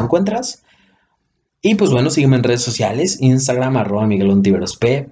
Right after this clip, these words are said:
Facebook, Miguel Ontiveros, y yo estoy a tus órdenes, considérame tu amigo. Te mando un abrazo y ayúdame a compartir esto si crees que es contenido de valor, si no, pues no lo compartas porque, pues no, vea, ¿pa' qué?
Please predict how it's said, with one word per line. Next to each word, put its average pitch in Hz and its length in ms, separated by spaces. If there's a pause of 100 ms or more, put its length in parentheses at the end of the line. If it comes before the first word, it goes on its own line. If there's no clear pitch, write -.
Facebook, 95 600
Miguel 139 440
Ontiveros, 147 520
y 147 320
yo 113 160
estoy 113 360
a 113 120
tus 98 220
órdenes, 131 520
considérame 98 520
tu 98 80
amigo. 165 400 (540)
Te 123 80
mando 139 180
un 135 60
abrazo 139 460
y 143 100
ayúdame 120 340
a 104 60
compartir 98 440
esto 113 260
si 110 200
crees 117 280
que 101 100
es 98 100
contenido 101 480
de 101 60
valor, 120 400
si 101 140
no, 107 180
pues - 240
no 90 140
lo 82 100
compartas 196 540
porque, - 360 (560)
pues 95 140
no, 98 100
vea, 92 220
¿pa' - 100
qué? - 200